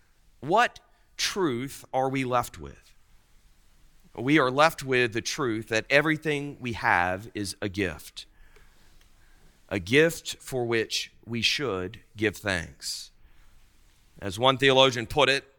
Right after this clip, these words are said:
"For if we ask from God the supports of this life, it is proper that when we have received them,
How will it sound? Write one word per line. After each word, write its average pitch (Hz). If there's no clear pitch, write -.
"For 123
if 165
we 156
ask 156
from 147
God 151
the 143
supports 175
of 147
this 143
life, 131
it 143
is 120
proper 127
that 120
when 160
we 170
have 143
received 127
them, 87